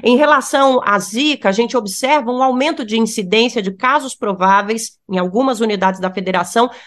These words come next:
ainda sem ocorrência de óbito. Também preocupa, mas é uma situação um pouco menos limite do que as anteriores que a gente citou. Professora Denise, o que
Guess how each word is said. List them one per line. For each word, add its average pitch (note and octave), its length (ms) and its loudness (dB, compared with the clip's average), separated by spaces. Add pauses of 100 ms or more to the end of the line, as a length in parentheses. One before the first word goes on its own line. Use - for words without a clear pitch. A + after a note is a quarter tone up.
(140)
ainda C#4 340 0
sem C4+ 220 -2
ocorrência B3+ 560 0
de B3+ 140 -6
óbito. F#3 540 0 (260)
Também C#4 340 0
preocupa, C4 800 0 (180)
mas A3+ 400 2
é B3 60 0
uma A#3+ 120 0
situação A#3 720 -2
um A#3 180 0
pouco C#4 460 0
menos A#3 760 2
limite A#3+ 680 0 (180)
do F#3+ 120 -4
que A3+ 100 -2
as G#3+ 140 -2
anteriores G#3 560 -2
que A3 80 -8
a - 20 -4
gente A3 220 -4
citou. D#3+ 400 -8 (480)
Professora C4 480 2
Denise, G3 760 2
o G#3 220 -4 (100)
que D#4 380 0